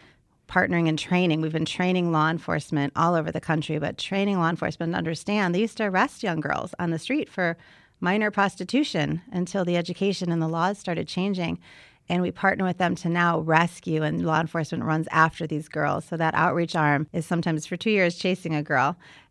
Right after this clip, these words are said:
You know, unfortunately, safe housing is needed now, and outreach has to happen to help find what's already been horrifically ignored and allowed to be exploited. But we have a prevention arm that's our newest, and that's, like, in Chicago alone, the exponential growth from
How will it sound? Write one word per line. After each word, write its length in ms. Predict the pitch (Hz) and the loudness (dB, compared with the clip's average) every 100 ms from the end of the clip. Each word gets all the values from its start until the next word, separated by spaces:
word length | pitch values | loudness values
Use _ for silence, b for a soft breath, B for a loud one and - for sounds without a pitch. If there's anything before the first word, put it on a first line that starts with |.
| - | -6
You 140 | 202 | -2
know, 100 | 165 | 0
unfortunately, 540 | 156 - 247 226 180 | 0 0 -2 0 -4
safe 140 | 175 170 | -2 0
housing 340 | 190 180 175 | 2 2 2
is 120 | 156 | 2
needed 280 | 160 165 156 | 2 0 0
now, 380 | 170 180 156 151 | 2 2 4 2
and 100 | 165 | 2
outreach 380 | 160 175 165 - | 2 2 0 -2
has 160 | 165 | -6
to 80 | - | 0
happen 260 | 165 165 151 | 0 0 -2
to 80 | 147 | -2
help 220 | 160 - | -2 0
find 360 | 175 175 160 | 2 4 4
what's 200 | 160 151 | 2 0
already 260 | 160 156 156 | 0 -2 -2
been 380 | 156 165 156 180 _ | 0 0 0 -4 _
horrifically 580 | 175 175 202 - 151 156 B B B | -6 -4 -6 -4 -4 -4 B B B
ignored 600 | - 160 165 170 170 156 | -6 -2 2 4 4 4
and 300 | 156 160 185 - | 0 -2 -4 -4
allowed 400 | 170 160 160 160 | 0 4 4 2
to 80 | 151 | -2
be 260 | 156 147 | -2 -2
exploited. 640 | - - - 180 180 160 160 B B B B | -4 -8 -4 0 0 -2 -4 B B B B
But 140 | - | -4
we 120 | 190 | 0
have 340 | 190 175 165 156 | 2 4 2 0
a 380 | 180 165 165 185 - | -2 0 0 -4 -8
prevention 600 | - 185 180 175 165 147 | -2 2 2 0 -2 -4
arm 320 | - 156 156 151 | 2 2 4 2
that's 200 | - 165 | 0 0
our 120 | 156 | 4
newest, 520 | 170 175 147 151 - | 4 6 6 2 0
and 120 | 156 | 2
that's, 280 | 175 190 - | 4 2 0
like, 200 | 151 151 | -2 -2
in 200 | - 165 | -2 -2
Chicago 580 | 151 156 - 196 190 170 | -2 -4 4 4 6 4
alone, 440 | 160 175 185 170 | 6 8 8 6
the 80 | 165 | 2
exponential 680 | 156 160 - 180 170 160 160 | -2 -4 -4 -2 -2 -2 -4
growth 420 | 156 175 165 160 | 2 4 4 0
from 240 | - 156 | -2 -2